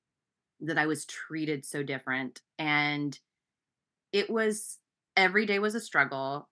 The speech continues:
Um, I don't know if you know this, but, like, every day we would have to leave 'cause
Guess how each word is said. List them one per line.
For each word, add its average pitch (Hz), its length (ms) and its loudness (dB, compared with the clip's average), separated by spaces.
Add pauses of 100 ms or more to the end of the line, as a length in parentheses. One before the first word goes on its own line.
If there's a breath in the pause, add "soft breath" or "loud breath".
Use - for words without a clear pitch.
Um, 143 540 0
I 160 80 2
don't 160 140 -4
know 156 180 -4
if 143 60 -8 (540)
you 151 580 -6
know 143 320 -4
this, 139 360 -4
but, 131 120 -4
like, 139 220 -6
every 185 300 4
day 151 420 0
we 175 180 -2
would 175 140 -2
have 170 220 0
to 156 120 -4
leave 147 520 -6 (300)
'cause 143 140 -10